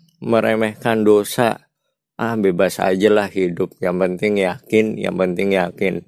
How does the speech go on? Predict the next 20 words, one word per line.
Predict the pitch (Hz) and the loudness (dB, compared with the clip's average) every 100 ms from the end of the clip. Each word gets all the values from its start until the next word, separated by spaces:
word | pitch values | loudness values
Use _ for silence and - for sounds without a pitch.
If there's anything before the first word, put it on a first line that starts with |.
| _ _ _ _ _ | _ _ _ _ _
Coba | 139 120 | 2 4
pikirkan | 101 104 92 110 104 110 101 | 2 2 2 0 2 0 0
dengan | 98 92 92 | 0 -2 -2
logis. | 90 87 87 - - _ _ _ _ - | -4 -4 -6 -6 -16 _ _ _ _ -4
Yang | 107 | -2
kayak | 123 120 120 | 2 2 4
gini-gini | 139 127 139 165 | 2 2 2 2
apa? | 180 - 170 147 _ _ - | 0 0 -2 -2 _ _ 0
Pantas | 170 123 - 98 - - _ _ | 2 0 -4 -8 -8 -16 _ _
dapat | 95 92 - - 110 101 - | -2 -2 -2 2 2 2 -4
hak | 117 113 - | -2 -2 -6
istimewa | 123 - 123 117 113 113 113 | -12 -4 -2 2 4 4 2
tadi | 113 95 90 95 | 0 0 -2 -4
dari | 98 98 98 | 0 2 2
tauhid | 98 104 104 - 104 | 2 0 2 0 0
itu | 107 - 107 | -2 -2 -2
tadi | 95 87 92 | -2 0 -2
di | 90 | 0
hari | 90 90 | 0 -2
kiamat? | - 92 85 - | 0 0 0 -6